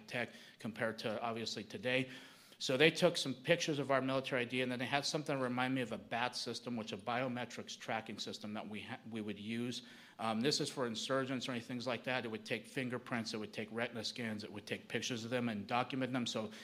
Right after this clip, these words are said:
if there was other militaries that were coming to relieve our post, they would actually have this information too to know who they are dealing with. That's what it reminded me of, and I had trouble scanning the I Ds. Um,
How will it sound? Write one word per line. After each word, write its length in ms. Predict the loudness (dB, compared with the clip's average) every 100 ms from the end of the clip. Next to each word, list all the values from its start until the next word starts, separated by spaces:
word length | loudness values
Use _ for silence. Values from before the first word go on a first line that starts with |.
| -6
if 120 | 0
there 80 | 0
was 140 | 2
other 340 | 4 6 6 4 -2 0
militaries 680 | 4 6 6 6 6 4 0 -8 0
that 100 | 0
were 60 |
coming 240 | 2 2 4
to 60 |
relieve 340 | 2 4 4 4
our 100 | 2
post, 460 | 2 2 2 -2 -8 -20 -20 -2
they 80 | 2
would 120 | 6
actually 320 | 6 4 2
have 200 | 2 2
this 160 | 2 0
information 500 | -2 -2 -2 0 -2
too 160 | -4 -4
to 80 |
know 180 | 0 -2
who 140 | 0 -2
they 140 | -2
are 100 | -2 -2
dealing 360 | 0 0 0 -6
with. 260 | -8 -14 -20 -20 -16 0
That's 180 | 2 6
what 80 | 8
it 40 |
reminded 360 | 8 10 10 12
me 60 |
of, 140 | 10 8
and 80 |
I 40 | 6
had 160 | 6
trouble 300 | 6 4 6
scanning 320 | 4 4 4 2
the 80 |
I 100 | 0
Ds. 460 | -2 -2 -2 -2 -4 -4 -16 -16 -14 -10 4
Um, 480 | 10 10 10 6